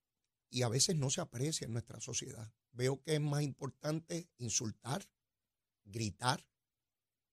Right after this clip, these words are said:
mentir para unos sectores que, que, desde mi punto de vista, ¿verdad?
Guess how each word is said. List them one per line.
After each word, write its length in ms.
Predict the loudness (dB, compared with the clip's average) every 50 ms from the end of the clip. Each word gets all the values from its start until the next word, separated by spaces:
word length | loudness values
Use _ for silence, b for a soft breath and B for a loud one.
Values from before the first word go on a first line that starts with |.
| _ _
mentir 560 | -4 -2 -2 -2 -4 -2 0 0 0 -2 -4 _ _ _ _ _ _ _ _ _ _ _ _ _ _
para 180 | _ 2 4 4
unos 240 | 4 4 6 6 6
sectores 560 | 6 6 2 _ _ 2 4 4 4 2 0 -2 _
que, 240 | 0 0 0 0 -2 _ _ _ _ _ _
que, 240 | -2 -2 -2 -2 -4 _ _ _
desde 240 | 2 2 4 6 6
mi 120 | 6 4
punto 320 | 2 2 0 0 2 2 4
de 80 | 4
vista, 320 | 4 2 0 -2 _ -16 -18
¿verdad? 340 | -16 -12 -10 -8 -8 -10